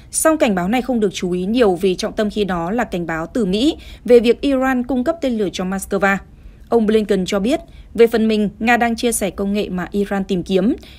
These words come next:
Đây là một con đường hai chiều, bao gồm cả các vấn đề hạt nhân cũng như một số thông tin về không gian. Anh, Pháp và Đức cũng cảnh báo vào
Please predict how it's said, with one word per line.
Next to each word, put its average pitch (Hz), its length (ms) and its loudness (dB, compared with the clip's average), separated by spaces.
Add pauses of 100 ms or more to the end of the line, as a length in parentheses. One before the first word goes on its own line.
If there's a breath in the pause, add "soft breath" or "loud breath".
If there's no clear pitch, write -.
(120 loud breath)
Đây 202 200 2
là 196 100 0
một 180 180 -4
con 196 160 -2
đường 185 200 -2
hai 202 180 -4
chiều, 185 340 -2 (180 loud breath)
bao 220 180 2
gồm 202 280 2
cả 175 140 -4
các 277 220 -8
vấn 220 140 0
đề 240 100 -2
hạt 190 240 -4
nhân 240 240 0
cũng 226 280 0
như 254 140 2
một 220 120 -2
số 180 240 -4
thông 226 180 -4
tin 220 200 -2
về 180 80 -2
không 190 200 -4
gian. 101 220 0 (600 loud breath)
Anh, 254 280 2
Pháp 294 340 -2
và 190 240 -4
Đức 240 220 -4
cũng 208 180 -2
cảnh 190 220 -4
báo 170 180 -6
vào 220 120 -6